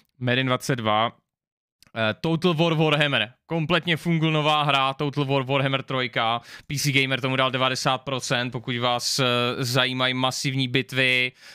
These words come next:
a tahový, pros-, prostě triple X hry, jo. Jako, jako Crusader,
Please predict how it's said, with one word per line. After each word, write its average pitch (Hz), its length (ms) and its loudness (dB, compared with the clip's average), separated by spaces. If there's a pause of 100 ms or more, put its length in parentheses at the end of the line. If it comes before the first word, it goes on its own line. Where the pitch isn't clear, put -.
(220)
a 127 320 0
tahový, 127 680 -2
pros-, 127 360 -6
prostě 170 380 -2 (260)
triple 175 420 0
X 131 200 -4
hry, 135 420 0 (380)
jo. 120 380 -2 (1120)
Jako, 139 340 -2
jako 139 260 -2
Crusader, 143 460 0